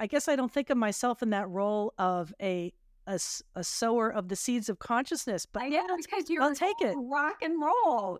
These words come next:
Speaker 2: girl.
Speaker 1: That's
Speaker 2: Right?
Speaker 1: right. I am an old rock D J at heart, but I will ta-, I will accept that. Thank you. That, that's very cool. And yeah,
Speaker 2: Yeah.
Speaker 1: we are, we are definitely trying to present, you know, di-, different ideas,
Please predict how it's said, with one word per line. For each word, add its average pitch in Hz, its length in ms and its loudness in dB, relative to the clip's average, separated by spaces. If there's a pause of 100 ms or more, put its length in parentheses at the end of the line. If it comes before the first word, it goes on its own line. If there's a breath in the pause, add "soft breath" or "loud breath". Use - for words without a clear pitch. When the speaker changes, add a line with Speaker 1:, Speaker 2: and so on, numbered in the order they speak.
(140)
Speaker 2:
girl. 202 540 -2 (1120 loud breath)
Speaker 1:
That's 285 300 0
Speaker 2:
Right? 285 60 2
Speaker 1:
right. 311 340 2 (600 loud breath)
I 240 120 4
am 269 320 2
an 277 60 0
old 247 200 0
rock 220 260 0
D 233 160 -4
J 208 220 -2
at 190 80 -4
heart, 185 300 -2 (160 soft breath)
but 254 100 0
I 269 80 4
will 370 200 2
ta-, 370 240 -2
I 277 120 4
will 339 320 2
accept 349 500 0
that. 190 260 0
Thank 311 280 0
you. 180 240 -2
That, 214 380 2
that's 240 260 2
very 254 260 -2
cool. 190 480 -4 (300)
And 294 100 4
yeah, 180 140 0
Speaker 2:
Yeah. - 80 -4
Speaker 1:
we 285 160 -2
are, 262 360 4
we 233 200 0
are 240 100 4
definitely 240 480 0
trying 220 360 0
to 220 100 -4
present, 202 520 -2 (320)
you 220 120 0
know, 196 140 0
di-, 202 200 0 (140)
different 226 340 0
ideas, 202 800 0